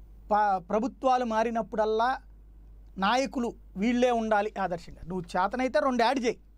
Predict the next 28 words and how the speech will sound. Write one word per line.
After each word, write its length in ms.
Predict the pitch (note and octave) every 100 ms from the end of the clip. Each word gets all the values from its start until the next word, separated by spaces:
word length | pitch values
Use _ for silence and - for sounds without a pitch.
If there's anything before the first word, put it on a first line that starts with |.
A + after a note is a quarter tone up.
| -
సర్దార్ 320 | F3+ F3+ G#3+
వల్లభాయ్ 360 | G3+ G3 G#3+ G#3+
పటేల్ 240 | G#3 G#3+
గురించి 260 | G#3 G#3+ G#3+
చెప్పు, 240 | G#3+ C4 - - - - - - -
అస్సాం 360 | F#3 F3+ C4+ A#3+
ప్రాంతానికి 480 | A#3 A3 A3 G#3+ G3+
సంబంధించినటువంటి 760 | G#3 G#3 G3+ G#3 G3+ G3+ G3
పోరాట 440 | F#3+ G3 G#3 A3+ G#3
యోధుల 340 | F#3 G3 G#3+
పేర్లు 320 | G#3 G#3 G3
చెప్పు, 320 | F#3+ F#3+ - - - -
ఈశాన్య 360 | G3 G3+ A3 G#3+
రాష్ట్రాలలో, 800 | G3+ G3+ - G#3 G3 G3 G3 G3 - - - -
ఆ, 200 | - F3 E3+ -
చైనాకి 340 | G#3 A3 G#3+
వ్యతిరేకంగానో 720 | A3 G3 G#3 G3 G3+ G3 F#3+ G3+
లేకపోతే 400 | F#3 F#3 G3+ F#3+
కనుక, 380 | F#3+ F#3 F#3 - - - - - -
ఆ, 380 | F3 E3 D#3 D3+
ఈశ-, 320 | D#3+ G3+ G3+
అక్కడ, 680 | E3 D3+ E3+ F3 F3+ D#3 C3 C#3 D3
ఆ, 140 | E3 D#3
బ్రిటిష్కి 520 | D3 F3 A#3 - G#3+
వ్యతిరేకంగా 520 | G3 - G#3+ G#3 G#3
పోరాడిన 460 | G3 G3+ G#3 G3+ G3+
వాళ్ళది 200 | G3+ G3
పెట్టు, 320 | G3 -